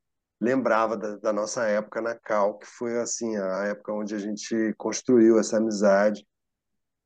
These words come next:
E lá no, no,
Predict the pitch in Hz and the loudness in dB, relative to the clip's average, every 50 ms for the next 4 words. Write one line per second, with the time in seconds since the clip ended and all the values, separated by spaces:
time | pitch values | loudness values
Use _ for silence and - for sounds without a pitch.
0 | _ _ _ _ _ _ _ _ _ _ _ - 123 131 139 147 147 143 139 135 | _ _ _ _ _ _ _ _ _ _ _ 2 4 6 6 6 6 6 6 6
1 | 135 143 160 170 - - - 170 165 156 143 135 131 131 123 120 123 123 120 120 | 6 4 4 2 -2 -4 -2 2 2 4 4 6 6 6 6 6 4 4 6 4
2 | 117 113 110 107 107 104 101 98 95 90 90 | 4 4 4 2 2 2 2 2 2 0 -2